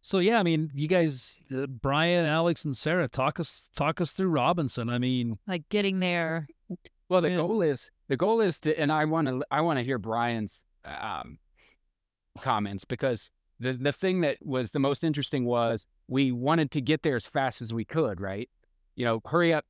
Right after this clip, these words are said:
Speaker 3: quick, get there. And again, we weren't taking care of ourselves, right? 'Cause we thought, "We gotta get there and take care of her." So we're not eating, we're not really drinking. We're just trying to get there thinking she's gonna, we're gonna get there right when she shows up or we might miss her.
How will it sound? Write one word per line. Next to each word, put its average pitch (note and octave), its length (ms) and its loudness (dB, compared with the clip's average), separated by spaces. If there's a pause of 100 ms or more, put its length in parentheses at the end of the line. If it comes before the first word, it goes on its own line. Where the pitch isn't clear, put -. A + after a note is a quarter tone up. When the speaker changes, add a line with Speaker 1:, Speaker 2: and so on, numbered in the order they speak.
(220)
Speaker 3:
quick, D#3+ 260 0 (160)
get D3 220 0
there. F2 280 -6 (180)
And D3 100 0
again, C#3 460 2 (160)
we C#3 240 0
weren't D3 240 0
taking D3+ 300 0
care C#3 200 4
of B2 80 0
ourselves, A2+ 760 -2
right? A#2 260 -6
'Cause B2 160 -6
we A2+ 140 -2
thought, A#2 240 0
"We A#2 100 -2
gotta B2+ 200 2
get A#2+ 160 -2
there B2+ 100 0
and A2+ 100 -2
take B2+ 200 -2
care A2+ 180 0
of F2 60 -4
her." B2+ 160 2
So - 120 0
we're C3 180 2
not C3+ 200 2
eating, A2+ 300 0
we're B2+ 100 0
not B2+ 180 0
really A2+ 200 0
drinking. G#2 440 -4 (280)
We're C#3+ 80 2
just B2+ 180 -2
trying C3 160 2
to A#2 60 2
get C3 180 0
there A#2+ 160 0
thinking B2 300 -2
she's F3 240 -2
gonna, D#3 180 0
we're D3 180 0
gonna E3+ 180 2
get D3 220 0
there C#3 280 2
right C3+ 180 0
when C3+ 80 -4
she C3+ 160 -2
shows B2+ 300 0
up C3+ 180 2
or B2 100 -2
we C3+ 140 2
might D#3 180 0
miss F3 280 0
her. E2+ 140 -6